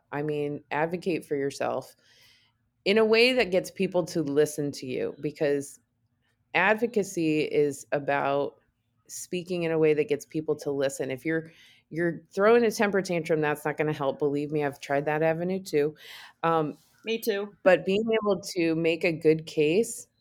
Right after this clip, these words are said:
Speaker 1: and in a concise way that, that helps people outside of math understand your point, that's currently where I'm sitting with it. Um,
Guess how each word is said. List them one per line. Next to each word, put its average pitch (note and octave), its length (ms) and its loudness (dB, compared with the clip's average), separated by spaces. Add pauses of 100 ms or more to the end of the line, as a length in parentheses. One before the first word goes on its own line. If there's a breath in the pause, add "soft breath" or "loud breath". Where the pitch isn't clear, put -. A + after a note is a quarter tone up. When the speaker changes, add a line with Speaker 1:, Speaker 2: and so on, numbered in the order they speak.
(120)
Speaker 1:
and C#3+ 260 -2
in D3+ 140 2
a C#3 40 -2
concise D#3 680 0
way E3 500 2
that, - 260 -2 (220)
that B2 300 0
helps D#3+ 380 -2
people E3 380 -6
outside C#3+ 400 -2
of C#3+ 60 -4
math C3 400 -4 (100)
understand C#3+ 640 -6
your C#3+ 80 -10
point, E3 500 -6 (680 soft breath)
that's D#3 360 0
currently D#3+ 460 -2
where C#3+ 180 0
I'm C#3+ 160 -4
sitting C3+ 460 -2
with B2 180 -6
it. G#2 320 -6
Um, C3 420 -10